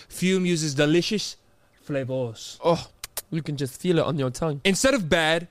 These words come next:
Speaker 1: Fume is good. It's a habit you're free to enjoy and makes replacing your bad habit easy.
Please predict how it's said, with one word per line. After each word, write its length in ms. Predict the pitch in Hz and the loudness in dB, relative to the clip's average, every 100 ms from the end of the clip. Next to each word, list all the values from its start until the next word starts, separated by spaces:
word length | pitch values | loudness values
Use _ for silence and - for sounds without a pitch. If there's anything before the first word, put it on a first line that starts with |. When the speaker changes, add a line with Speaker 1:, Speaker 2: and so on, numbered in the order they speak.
| _ | _
Speaker 1:
Fume 280 | - 240 247 | 2 2 4
is 140 | 208 | 2
good. 380 | 165 247 156 - _ - - | 4 4 4 -4 _ -20 -4
It's 220 | 202 202 208 | 0 2 2
a 140 | 196 | 2
habit 460 | 165 247 269 302 - | 2 0 2 0 0
you're 180 | 185 185 | 2 2
free 520 | - 262 277 285 294 | 0 4 6 6 4
to 220 | - 220 | 2 2
enjoy 420 | 185 151 180 208 214 | 2 4 6 6 4
and 180 | 185 | 0
makes 220 | 185 185 - | 0 0 0
replacing 600 | 165 - 214 240 254 233 | -2 0 2 2 0 0
your 100 | 190 | 0
bad 360 | 143 170 170 | 2 0 0
habit 420 | 156 143 139 135 - - - _ | -2 -2 0 -2 -6 -16 -20 _
easy. 460 | 151 165 127 120 | 2 2 2 -2